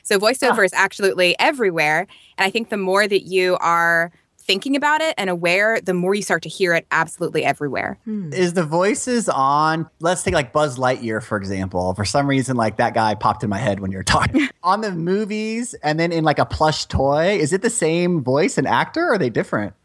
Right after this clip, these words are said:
Speaker 1: It could be. Uh, sometimes they're different. So there are people who do voice matching. There are people who get paid
Speaker 3: Ah.
Speaker 1: to sound like celebrities.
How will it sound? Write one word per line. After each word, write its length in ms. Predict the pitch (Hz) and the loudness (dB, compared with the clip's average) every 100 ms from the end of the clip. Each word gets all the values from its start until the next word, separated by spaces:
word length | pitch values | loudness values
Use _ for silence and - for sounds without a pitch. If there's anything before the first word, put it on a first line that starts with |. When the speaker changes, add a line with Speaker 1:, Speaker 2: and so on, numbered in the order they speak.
| _ _ - 226 | _ _ -18 -4
Speaker 1:
It 200 | 269 - | -4 0
could 240 | 269 262 | -4 0
be. 340 | 311 311 320 311 | 0 0 0 0
Uh, 160 | 220 214 | 0 2
sometimes 460 | - 254 254 247 | 0 0 0 -2
they're 160 | 226 196 | 2 0
different. 360 | 196 - 160 - | 0 0 -2 0
So 80 | |
there 140 | 180 180 | 0 0
are 40 | |
people 360 | 175 208 208 202 | 0 -6 -4 -4
who 380 | 208 185 180 - | 0 2 2 2
do 160 | 190 | 0
voice 280 | 175 180 175 | 2 0 2
matching. 540 | 165 170 - 120 147 - _ - - | 0 0 -2 -8 -10 -18 _ -20 -8
There 80 | 180 | -2
are 20 | |
people 220 | 190 190 | 0 0
who 80 | 180 | 0
get 300 | - 127 131 | 2 0 0
paid 300 | - 190 - | 0 2 2
Speaker 3:
Ah. 200 | 117 107 | -2 -6
Speaker 1:
to 100 | 196 | -6
sound 360 | 180 185 170 170 | -2 0 0 -2
like 240 | 165 151 | -4 -4
celebrities. 800 | - 151 147 147 - - - - | -4 -6 -6 -8 -14 -16 -12 -12